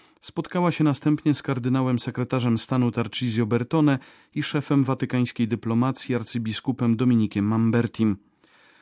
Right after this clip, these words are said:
Jak poinformowano w komunikacie prasowym, rozmowy dotyczyły pozytywnej obecności Kościoła katolickiego w dziejach i życiu kraju.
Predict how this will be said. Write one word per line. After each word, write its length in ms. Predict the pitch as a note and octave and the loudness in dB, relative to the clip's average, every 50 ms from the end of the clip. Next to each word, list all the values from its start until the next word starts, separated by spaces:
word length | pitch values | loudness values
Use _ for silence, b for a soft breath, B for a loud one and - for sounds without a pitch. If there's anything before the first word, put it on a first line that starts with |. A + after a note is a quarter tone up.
| b b b - | b b b -6
Jak 160 | G#2+ G#2+ - | -6 -6 -4
poinformowano 720 | - A#2+ A2+ A2 - - A#2 A2+ A2+ A2+ G#2+ B2 C3 B2+ A#2 | -2 -2 0 0 -2 -2 -2 0 0 0 0 0 0 0 0
w 100 | - - | -2 -2
komunikacie 600 | - A#2 A2+ A2+ A2+ A2+ G#2 B2+ A#2+ - B2+ G#2+ | -2 0 0 2 0 0 0 -2 -4 -4 -4 -4
prasowym, 560 | - A#2 A#2 - - E3 D3+ C#3+ D3 C3+ B2 B B B B B B B _ | -4 -4 -4 -2 -2 0 2 2 2 2 2 B B B B B B B _
rozmowy 480 | C#3+ D3 D3+ C#3+ D3+ E3+ E3 D3 D#3+ D3 | -2 -2 0 2 2 0 2 2 2 2
dotyczyły 580 | C3+ C#3+ C#3 - C3+ - - D3+ D3 C#3+ C3+ | 0 0 0 0 -2 0 0 2 2 2 0
pozytywnej 680 | C3 - C#3+ C3 C3 C#3 C3+ - D#3 C3 C3+ C#3 C3 B2+ | 2 0 0 2 2 0 2 0 0 2 2 2 2 2
obecności 600 | B2 A#2 B2 - - C#3 C3 A#2+ - - C3+ B2 | 0 0 -4 -4 -2 -2 -2 -2 -4 -6 -6 -6
Kościoła 420 | - B2+ - - - C#3 B2+ B2+ | -4 -6 -6 -4 -2 -2 -2 -2
katolickiego 720 | A#2+ - A#2+ - B2 A#2 A2+ G#2+ - - - B2+ A2+ A#2 G#2+ | -2 -4 -4 -2 -2 -2 -2 -4 -4 -4 -4 -2 0 0 -2
w 80 | G2+ | -2
dziejach 480 | G#2+ G2+ A#2+ A#2 A2+ A2+ A2+ A2+ - - | 0 2 2 2 4 2 0 -4 -6 -8
i 220 | - B2 B2+ A#2 | -6 -4 -2 -2
życiu 320 | G#2+ A2+ A#2 G#2 - A#2+ G#2+ | 0 -2 -2 -2 -4 -6 -8
kraju. 420 | - - B2+ B2 A#2+ A2+ A#2 G#2+ | -4 -2 0 2 2 2 0 0